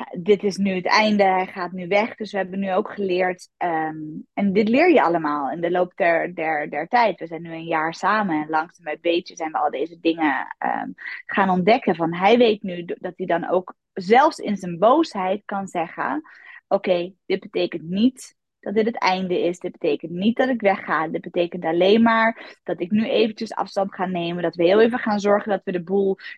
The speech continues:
diffusen. En zorgen dat de heftigheid van het vuur even weer wat kan zakken. En dat we weer vanuit een andere plek kunnen,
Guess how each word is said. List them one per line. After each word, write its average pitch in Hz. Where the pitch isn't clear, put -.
diffusen. 214
En 180
zorgen 185
dat 185
de 202
heftigheid 226
van 226
het 202
vuur 214
even 247
weer 247
wat 226
kan 214
zakken. 202
En 185
dat 185
we 185
weer 190
vanuit 180
een 185
andere 233
plek 214
kunnen, 190